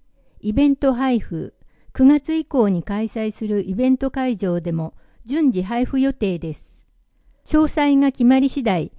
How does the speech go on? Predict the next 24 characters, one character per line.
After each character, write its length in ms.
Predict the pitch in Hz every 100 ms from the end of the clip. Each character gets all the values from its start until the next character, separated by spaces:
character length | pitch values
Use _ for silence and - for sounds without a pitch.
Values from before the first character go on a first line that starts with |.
| - -
町 380 | 202 - 302
ホ 200 | - 214
ー 20 | 262
ム 160 | 269
ペ 220 | 262 269
ー 40 | 247
ジ 160 | 180
や 240 | 165 160 -
エ 100 | -
ス 160 | 202 -
エ 160 | 294 285
ヌ 120 | 285
エ 100 | 294
ス 120 | -
な 140 | 190
ど 140 | 185 165
で 140 | 156
お 80 | 156
知 120 | -
ら 120 | 202 202
せ 100 | 214
し 140 | -
ま 220 | 185 180
す。 180 | - -